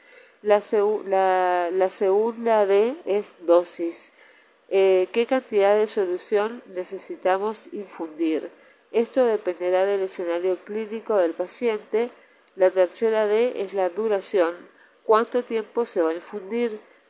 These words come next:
La cuarta D es el desescalamiento, es cuándo suspender el volumen infundido. Y estas premisas se relacionan directamente con la propuesta de las fases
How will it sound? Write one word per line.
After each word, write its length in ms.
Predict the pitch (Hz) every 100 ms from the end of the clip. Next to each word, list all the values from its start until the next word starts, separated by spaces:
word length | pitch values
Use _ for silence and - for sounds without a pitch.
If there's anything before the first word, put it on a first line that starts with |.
| _ -
La 160 | 185
cuarta 540 | 180 - 202 208 226 220
D 480 | 226 254 - 196
es 180 | 196 -
el 300 | 214 202 202
desescalamiento, 1200 | 190 196 - 208 - 190 202 202 233 220 202 240 208
es 220 | 190 -
cuándo 400 | - 214 226 226
suspender 680 | - 214 - 196 185 196 202
el 140 | 180
volumen 640 | 160 165 185 202 190 214 208
infundido. 800 | 165 - 190 175 226 208 156 165 - - _ -
Y 100 | 208
estas 260 | 202 240
premisas 800 | 233 240 226 233 226 - 262 - -
se 440 | - 208 202 208
relacionan 760 | 202 190 196 214 - 220 220 208
directamente 720 | 190 180 - 196 185 185 214
con 160 | 190
la 80 | 180
propuesta 560 | 170 156 - 170 - 196
de 140 | 180
las 160 | 170 165
fases 580 | 185 180 - 226 226